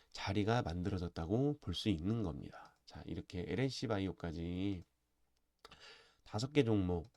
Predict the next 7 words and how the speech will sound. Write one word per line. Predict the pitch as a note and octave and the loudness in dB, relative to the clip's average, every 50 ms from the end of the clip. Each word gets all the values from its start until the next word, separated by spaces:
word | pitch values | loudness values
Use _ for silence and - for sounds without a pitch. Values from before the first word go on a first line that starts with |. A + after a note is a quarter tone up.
| _ _ _ _ _ _ - | _ _ _ _ _ _ -4
무슨 | A2+ A2 A#2 | -2 -2 0
패턴이라고요? | A2 A#2+ A2+ - A2 G#2+ G2+ F#2+ F#2 F#2 A2 A2+ | 0 -2 0 0 2 2 2 2 2 2 2 0
상뚜라장 | - - F3 F#3 F3+ - F#3+ F3+ E3 D3+ D3+ B2+ | 0 -2 -4 -4 -2 2 2 4 4 4 2 0
패턴. | - - A#2 - - F2+ E2+ E2+ - | 0 -4 -6 -4 -2 -4 -4 -4 -8
제가 | - - - - - - | -14 -10 -10 -10 -10 -10
상단 | - - C#3+ D#3 E3 D#3+ D#3+ D#3+ | -6 -2 0 2 4 4 2 2
박스 | D#3+ D3+ C3+ - - - - D3 D#3+ D#3+ D#3+ D#3+ D#3+ D#3+ | 2 0 0 0 -4 -2 0 2 4 4 4 4 2 0